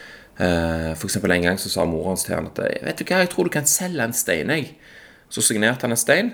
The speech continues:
solgte det til en random person på festival, sant vel? Han er den personen jeg kjenner som lever Joe Dirt sitt motto til det fulle. "You just gotta keep on keeping on." Og når du gjør det, da skjer de mest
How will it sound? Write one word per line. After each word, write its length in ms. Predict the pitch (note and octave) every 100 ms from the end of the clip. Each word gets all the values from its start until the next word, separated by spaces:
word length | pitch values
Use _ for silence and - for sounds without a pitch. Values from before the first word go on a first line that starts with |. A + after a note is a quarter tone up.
| -
solgte 400 | - - - -
det 80 |
til 140 | C3+ A#2+
en 20 |
random 300 | A2 A#2+ B2+
person 240 | B2 A#2 A#2+
på 80 |
festival, 460 | - B2 D#3 A2 - - -
sant 160 | -
vel? 140 | - - - _ -
Han 140 | A#2 C#3
er 60 | C3+
den 140 | C3
personen 380 | C3+ - A2+ A2
jeg 60 | G#2+
kjenner 240 | G#2+ F2
som 220 | F#2+ G2+ F#2+
lever 460 | F#2+ F#2+ G#2 G2 - - - - -
Joe 240 | - F#2 G#2
Dirt 480 | F#2 F#2 G2 A2 -
sitt 240 | - -
motto 400 | F#2+ - - -
til 160 | - F2
det 80 |
fulle. 380 | - - D#2+ F2
"You 220 | F#2 F#2+ A#2+
just 240 | G2+ -
gotta 300 | - A#2 G2+ - -
keep 320 | F3 F#3 - -
on 300 | D3 F3 F#3 F#3
keeping 460 | - F#3 F#3+ G#3 F3+
on." 380 | F#3+ G3 A#2 E2 - - - - - - _ -
Og 60 | A2
når 160 | A#2+ C3+
du 80 | C3+
gjør 160 | D3+ E3+ D#3
det, 180 | F#3+ G#3+ - - - _ _ _ _ _
da 60 | B2
skjer 460 | - - G2+ G#2 A2
de 20 |
mest 320 | F2+ F2 -